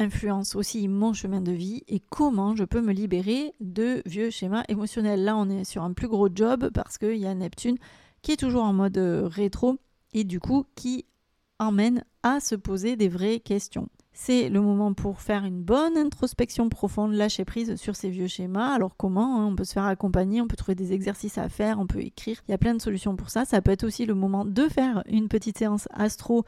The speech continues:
et une consultation pour voir, euh, quels sont les vieux schémas que tu traînes et que tu as, ou les cycles que tu reproduis dus à des placements peut-être dans ton thème dont tu n'as pas conscience. Bref, c'est une période pour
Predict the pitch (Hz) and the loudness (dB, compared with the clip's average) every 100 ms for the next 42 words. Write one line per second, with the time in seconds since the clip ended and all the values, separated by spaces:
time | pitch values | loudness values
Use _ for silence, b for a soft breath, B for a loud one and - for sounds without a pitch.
0 | b 208 202 208 196 196 190 196 226 220 | b -2 0 0 -2 -2 0 0 0 0
1 | 214 208 190 214 214 196 185 - 254 - | 0 0 2 2 2 2 0 0 -4 -2
2 | 233 220 190 196 214 214 202 208 - 196 | 0 0 0 0 0 0 2 0 -2 -6
3 | - - - 214 202 - - 180 185 - | -6 -10 -2 0 0 -2 -4 -4 -6 -6
4 | 208 196 208 b 277 277 226 202 254 - | -2 -2 -4 b 0 2 4 2 -2 -2
5 | 196 185 - 190 196 - 202 208 226 - | -2 -2 -4 -2 -2 2 2 2 0 -2
6 | _ - 175 202 220 190 190 190 - 208 | _ -12 0 4 4 4 2 2 0 -2
7 | 202 190 202 190 190 190 180 208 196 180 | -2 -2 -2 -2 -6 -6 -4 -2 -2 -6
8 | - 175 - - 175 - 220 294 - - | -4 -6 -6 -8 -10 -4 -2 -2 -8 -14
9 | 190 214 269 - - _ - 254 240 240 | -6 -2 -2 -2 -12 _ -6 -4 -2 -2
10 | 208 190 190 233 247 _ - 240 233 | 0 0 2 0 -2 _ 0 0 -2